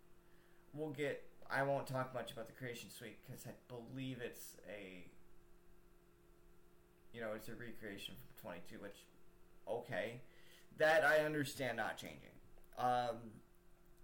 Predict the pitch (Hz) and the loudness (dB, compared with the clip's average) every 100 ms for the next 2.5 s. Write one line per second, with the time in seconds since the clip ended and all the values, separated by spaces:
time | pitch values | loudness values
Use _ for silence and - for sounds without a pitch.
0 | - - - - - - - - - - | -18 -18 -20 -20 -20 -20 -20 -20 -8 2
1 | 139 135 - - 127 131 - 120 120 120 | 4 4 2 2 2 0 -4 -2 -2 -2
2 | - 113 110 110 - | -2 2 2 0 -10